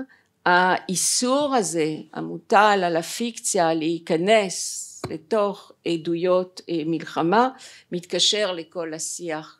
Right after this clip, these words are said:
כל השיחה ש-, הקודמת ש-, ש-, שהתקיימה בקשר ל-,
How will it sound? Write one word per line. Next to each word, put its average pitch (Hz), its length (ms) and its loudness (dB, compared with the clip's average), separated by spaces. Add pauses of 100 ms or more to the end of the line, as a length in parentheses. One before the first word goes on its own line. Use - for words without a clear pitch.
כל 185 140 -4
השיחה 170 600 -6 (100)
ש-, - 220 -8
הקודמת 170 580 -8
ש-, - 120 -10 (260)
ש-, - 180 -2 (280)
שהתקיימה 165 680 -2
בקשר 156 520 -4
ל-, 135 100 -10